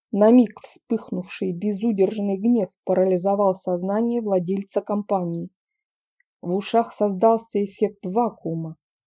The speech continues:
У Алекса было ощущение, что он оглох. Секунды безбожно растянулись. В легких кончался кислород, а Алекс все буравил собеседника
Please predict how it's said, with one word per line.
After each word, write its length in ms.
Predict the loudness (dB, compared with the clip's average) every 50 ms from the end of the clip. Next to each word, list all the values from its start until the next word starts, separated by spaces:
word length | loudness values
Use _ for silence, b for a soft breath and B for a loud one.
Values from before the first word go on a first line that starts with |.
| _ _ _ _ _ 0
У 140 | 0 0 0 -6 _
Алекса 600 | -4 0 2 2 2 2 0 -2 2 2 2 4
было 360 | 4 2 2 4 6 6 6
ощущение, 960 | 4 2 -2 -6 -8 -8 -8 -8 -10 -8 -2 2 2 2 2 2 0 -2 -4
что 340 | -6 -10 -4 _ -2 -2 0 _
он 200 | 0 0 0 -2 -2
оглох. 800 | -2 -2 0 2 2 4 4 4 2 0 -2 -8 -16 -20 -20 _ _ _ _ _ _ _ _ _ _ _ _ _ _ _ _ _ _ _
Секунды 720 | _ -10 -6 -6 -6 -4 2 4 6 6 6 6 4 0
безбожно 720 | 0 0 -2 -2 -2 -2 2 4 4 4 4 2 -2 -2
растянулись. 920 | -2 -4 -8 -10 -10 -4 -2 -2 0 0 -2 -4 -6 -6 -8 -10 -14 _ _ _ _ _ _ _ _ _ _ _ _ _ _ _ _ _ _ _ _
В 120 | -6 -4 0
легких 720 | 4 4 4 4 4 0 _ -20 -20 -18 -18 -20 -20 -20 _
кончался 640 | -6 -6 -6 -6 -2 0 0 0 0 -2 -6 -10
кислород, 640 | -4 -4 -4 -4 -2 -2 0 0 0 0 -2 -4 -6 _ _ _ _ _ _ _
а 220 | -2 -2 -2 -2 0
Алекс 360 | 4 4 4 4 2 0 -6
все 300 | -16 -20 0 2 2 2
буравил 560 | 2 0 0 2 4 4 6 6 4 4 2
собеседника 1080 | 0 -6 -14 _ _ -8 -8 -8 -4 -2 -2 0 0 0 -2 -4 -4 -6 -8 -10 -10